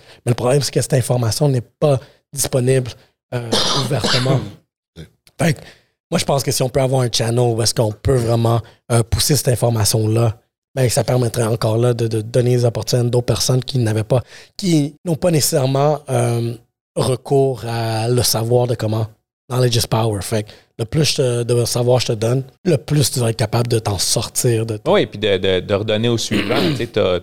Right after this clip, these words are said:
Speaker 2: t'as été, euh, mentoré, tu sais, quand, dans, dans tes débuts. Je l'ai été aussi. Puis une de mes missions, moi, c'est de dire, « Hey, je veux aider des jeunes qui se partent en affaires, puis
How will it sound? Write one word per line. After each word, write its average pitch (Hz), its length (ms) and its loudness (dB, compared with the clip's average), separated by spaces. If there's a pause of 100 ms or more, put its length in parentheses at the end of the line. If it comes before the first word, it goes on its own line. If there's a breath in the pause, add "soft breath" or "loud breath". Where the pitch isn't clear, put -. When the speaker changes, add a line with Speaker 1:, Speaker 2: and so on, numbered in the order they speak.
(140)
Speaker 2:
t'as 107 160 0
été, 110 480 0
euh, 85 220 2
mentoré, 95 840 -2
tu - 60 -20
sais, 92 120 -4
quand, 87 260 -4
dans, 92 220 -2 (140)
dans 95 140 -4
tes 95 140 -2
débuts. 92 400 0 (380)
Je 95 140 -2
l'ai 107 220 0
été 104 200 -2
aussi. 101 360 -2
Puis 98 160 -6
une 98 100 0
de 95 100 0
mes 92 140 0
missions, 107 460 -2
moi, 95 160 0
c'est 92 160 -2
de 85 60 -8
dire, « 98 200 -2
Hey, 110 140 -4 (380 soft breath)
je 87 120 -10
veux 113 160 -2
aider 101 220 -2
des 95 240 -2
jeunes 104 460 -2
qui - 120 -12
se - 100 -6
partent 95 240 -4
en 95 120 -2
affaires, 107 540 -2
puis 95 280 -4